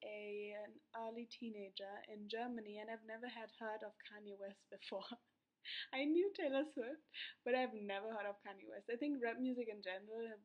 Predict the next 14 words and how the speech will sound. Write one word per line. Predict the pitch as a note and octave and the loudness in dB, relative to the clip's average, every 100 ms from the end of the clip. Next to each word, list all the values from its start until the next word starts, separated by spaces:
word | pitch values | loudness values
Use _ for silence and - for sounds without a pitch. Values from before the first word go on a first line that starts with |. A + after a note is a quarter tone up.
| - | -4
went | G3+ G#3 | -4 -6
international, | G#3 G#3 G3 G3 G3+ A3 G#3+ G#3+ A3 - - _ _ _ | -14 -10 -6 -6 -6 -6 -4 -4 -6 -12 -20 _ _ _
uh, | G#3+ G#3 G3+ G3+ - | 0 2 4 4 2
especially, | - G3+ - G#3 - A3 G3+ | -4 -6 -8 -6 -2 0 0
like, | G3 | -2
in | G3+ G3 G3 G3+ G3 | -6 -8 -8 -8 -4
non-English | G3 G#3 G#3 - G#3 A3 A#3 | -4 -4 -6 -8 -6 -2 -2
speaking | - C4 C4+ C4 | -4 -4 -2 -2
countries | B3+ B3+ B3+ C4 - G#3 | -2 -2 -2 -4 -4 -6
way | G3 G3 | -6 -6
later, | F#3 F#3+ - B3 D4+ - - _ - | -8 -8 -6 -6 -6 -12 -20 _ 2
because, | A#3 A#3 A#3+ A3+ - A#3 | 2 4 2 0 0 -2
I | |
mean, | B3+ B3 | 0 -2